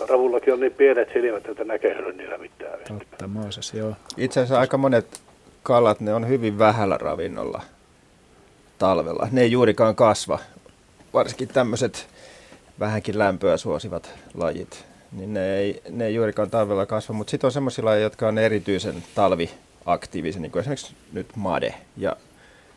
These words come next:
Speaker 3: monet simput ja muut tämmöiset vähän, vähän kylmää vettä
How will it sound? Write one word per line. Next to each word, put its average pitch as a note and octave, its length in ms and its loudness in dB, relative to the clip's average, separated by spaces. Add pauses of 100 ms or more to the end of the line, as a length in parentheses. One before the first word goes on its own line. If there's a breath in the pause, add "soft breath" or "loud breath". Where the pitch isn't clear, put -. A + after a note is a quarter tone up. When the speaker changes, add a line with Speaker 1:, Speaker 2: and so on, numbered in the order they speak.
Speaker 3:
monet G#2 280 -2
simput F#2+ 480 -4
ja G2 100 -2
muut F2 240 -6
tämmöiset - 600 -12
vähän, G2+ 240 -14 (200)
vähän G2+ 320 -12
kylmää D#2+ 440 -4 (160)
vettä - 300 -12